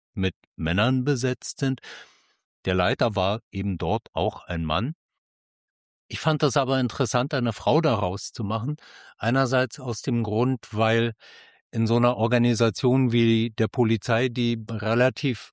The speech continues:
relativ männerlastig ist, das ändert sich ja auch, äh, im Lauf der Zeit und, äh, jetzt gerade sowieso, aber trotzdem sind es meist Männer, da hat eine Frau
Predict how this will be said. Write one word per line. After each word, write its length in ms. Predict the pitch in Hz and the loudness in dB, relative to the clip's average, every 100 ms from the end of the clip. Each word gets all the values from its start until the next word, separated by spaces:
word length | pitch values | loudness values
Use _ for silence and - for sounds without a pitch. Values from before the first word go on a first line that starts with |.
| _ | _
relativ 680 | 85 87 107 139 135 135 113 | -10 -4 0 0 0 -2 0
männerlastig 880 | 113 127 123 123 123 - 139 127 147 | 2 4 2 2 0 -2 -6 -6 -4
ist, 260 | 139 - | -4 -4
das 180 | 90 - | -8 -4
ändert 360 | 82 113 127 127 | 0 4 4 2
sich 160 | 123 | 2
ja 100 | 127 | 2
auch, 360 | 113 120 - - | 0 -4 -6 -10
äh, 320 | 117 107 117 - | -4 -2 -2 -4
im 120 | 107 | -2
Lauf 220 | 107 110 | -2 -2
der 180 | - 113 | -4 -4
Zeit 360 | - 110 117 - | 0 0 -2 -4
und, 240 | 101 98 - | -6 -6 -10
äh, 320 | 120 107 98 101 - | -10 -8 -8 -10 -10
jetzt 340 | 98 95 - | -4 -4 -4
gerade 340 | - 87 98 87 | -2 0 0 -2
sowieso, 460 | 92 113 110 113 - - - - - - - _ | -2 -2 0 -2 -2 -12 -16 -18 -20 -20 -20 _
aber 340 | 104 107 107 - | 0 2 0 -2
trotzdem 440 | - 117 - 139 | -4 -4 0 0
sind 200 | 127 123 | 0 -4
es 140 | 127 | -4
meist 320 | 123 117 - 120 | -2 -2 -2 -2
Männer, 220 | 120 120 - - | 0 -2 -4 -6
da 120 | 95 | -2
hat 100 | 127 151 | 0 0
eine 80 | |
Frau 360 | 117 - 110 | -2 0 2